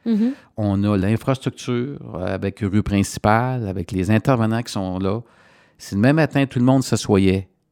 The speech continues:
Speaker 2: comme commerçant dans une ville comme Quaticook, puis on faisait un brainstorming, je pense qu'on pourrait peut-être avoir de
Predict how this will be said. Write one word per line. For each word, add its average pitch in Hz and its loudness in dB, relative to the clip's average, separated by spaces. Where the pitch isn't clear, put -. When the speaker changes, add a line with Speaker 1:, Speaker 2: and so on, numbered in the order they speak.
Speaker 2:
comme 90 2
commerçant 156 2
dans 98 0
une 101 0
ville 117 4
comme 92 -4
Quaticook, - -6
puis - -6
on 87 -2
faisait 95 -2
un 92 0
brainstorming, 98 2
je - -14
pense 104 4
qu'on 92 -4
pourrait 90 -4
peut-être - -4
avoir 92 -4
de 87 -4